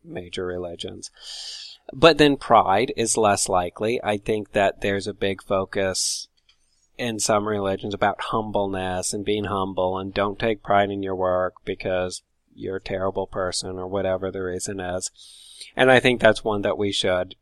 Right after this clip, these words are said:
could pass on to our kids. And knowledge, that knowledge is a very, very important thing. And not for some ends like, "Oh, you should be smart so you could get a good job," or whatever.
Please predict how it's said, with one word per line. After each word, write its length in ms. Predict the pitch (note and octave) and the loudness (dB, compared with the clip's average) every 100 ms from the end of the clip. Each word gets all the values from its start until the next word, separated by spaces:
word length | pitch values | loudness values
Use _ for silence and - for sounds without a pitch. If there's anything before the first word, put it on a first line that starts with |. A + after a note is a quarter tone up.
| _ _ | _ _
could 220 | - G#2+ | -4 -2
pass 300 | - G2+ G2 | 2 2 2
on 160 | G2+ G2 | -2 -2
to 120 | G#2 | 0
our 160 | G2 G2 | 0 0
kids. 380 | G2 F2+ G2 | -2 -4 -4
And 220 | - B2 A2+ | -2 -2 0
knowledge, 640 | F#2 F#2+ G2+ G#2+ - - - | 0 0 2 0 0 -4 0
that 220 | G#2 - | 2 2
knowledge 460 | G#2 F#2 G#2 G#2+ G2 | 0 0 0 -2 -6
is 100 | G#2+ | -8
a 60 | |
very, 340 | F#2+ F#2 F#2 G2 | -4 -2 0 -2
very 340 | F#2+ F#2+ F#2+ | -2 -2 -4
important 580 | F#2 - G#2 F#2+ G2+ - | -10 -4 -2 -2 -6 -4
thing. 440 | G#2+ G2 F#2+ F#2 - - - _ | 0 0 -2 -6 -16 -20 -20 _
And 140 | C3 C3+ | 0 6
not 240 | C#3+ C3 | 6 6
for 120 | C3 | 0
some 380 | A#2+ B2+ A2+ G#2 - | 4 6 6 2 -6
ends 480 | G#2 G#2+ F2+ F2+ - | -4 -4 -4 -4 -2
like, 320 | F#2 F2+ F2+ - | 0 -2 -4 0
"Oh, 160 | E3+ C3+ | 2 2
you 140 | B2 | 0
should 160 | - B2 | -6 -6
be 120 | G#2+ | -6
smart 340 | - B2+ A2 | -2 0 0
so 100 | - | -2
you 60 | A#2+ | -6
could 160 | A2+ | -6
get 160 | A2+ A2+ | -4 -4
a 40 | |
good 200 | G2+ A2 | -2 -6
job," 360 | A2+ G2 A2+ G#2 | -4 -2 -2 -2
or 100 | E2+ | -4
whatever. 520 | F2+ F2+ F#2 F2+ F2+ | -6 -6 -8 -8 -10